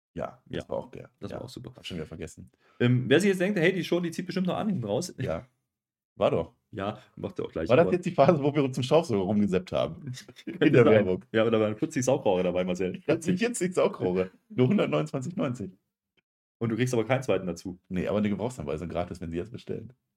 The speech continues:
Speaker 2: Als Download.
Speaker 1: Als Download. <laughs>
Speaker 2: Ja, wir lieben, äh, Media-Show.
Speaker 1: Ja, ja.
Speaker 2: Ich verstehe immer noch nicht, warum der Countdown immer wieder angefangen hat zu laufen.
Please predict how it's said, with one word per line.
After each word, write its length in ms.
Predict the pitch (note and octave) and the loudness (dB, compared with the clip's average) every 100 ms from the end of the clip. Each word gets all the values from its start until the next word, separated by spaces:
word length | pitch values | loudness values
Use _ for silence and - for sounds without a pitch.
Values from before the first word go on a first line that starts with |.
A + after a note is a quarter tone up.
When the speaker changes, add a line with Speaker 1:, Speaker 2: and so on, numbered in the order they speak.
| _ | _
Speaker 2:
Als 120 | G2 | -6
Download. 340 | G2 F#2+ E2+ - _ _ _ _ - | -4 -4 -6 -10 _ _ _ _ -8
Speaker 1:
Als 180 | - - | -8 -6
Download. 320 | D#2 E2+ D2+ - _ _ - | -6 -6 -8 -14 _ _ -20
<laughs> 420 | - _ D#3 - - _ _ _ _ _ - - - _ - _ _ _ - _ _ | -20 _ -18 -18 -18 _ _ _ _ _ -20 -18 -18 _ -14 _ _ _ -20 _ _
Speaker 2:
Ja, 220 | C#3+ B3 | 0 4
wir 80 | G#3+ | 4
lieben, 300 | F#3 A3+ F#3+ | 4 0 -2
äh, 260 | - B2+ A2+ | -4 -2 -4
Media-Show. 400 | A2 G#2 F#2 - - - - | -4 -6 -8 -10 -12 -14 -4
Speaker 1:
Ja, 160 | F2 | -2
ja. 100 | F2+ - - _ - | -2 -8 -20 _ -12
Speaker 2:
Ich 100 | A#2+ | -4
verstehe 240 | C#3+ B2+ | -2 0
immer 80 | D#3 | 0
noch 80 | F3 | -2
nicht, 100 | D#3 | -2
warum 140 | C#3 | -2
der 80 | C3+ | -4
Countdown 300 | C3 E3+ C3+ | -6 -6 -6
immer 160 | F#2+ F#2+ | -4 -6
wieder 100 | E2+ | -6
angefangen 300 | F#2+ F#2 F2+ | -8 -8 -12
hat 60 | |
zu 100 | F3+ | -12
laufen. 320 | - F2 F#2 | -10 -10 -12